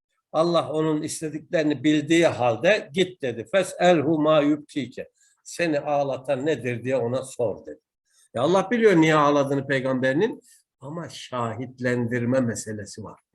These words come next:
Efendim, fe etahu Cibrilu aleyhisselam. Cibril aleyhisselam geldi peygamberimize.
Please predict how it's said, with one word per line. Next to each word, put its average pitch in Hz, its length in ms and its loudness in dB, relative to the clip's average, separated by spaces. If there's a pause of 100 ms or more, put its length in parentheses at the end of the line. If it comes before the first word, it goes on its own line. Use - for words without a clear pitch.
(920)
Efendim, 143 680 6 (960)
fe 127 60 2
etahu 139 600 4
Cibrilu 131 460 0
aleyhisselam. 113 1000 -2 (240)
Cibril 147 400 0
aleyhisselam 123 720 -2
geldi 127 360 -2
peygamberimize. 147 1000 0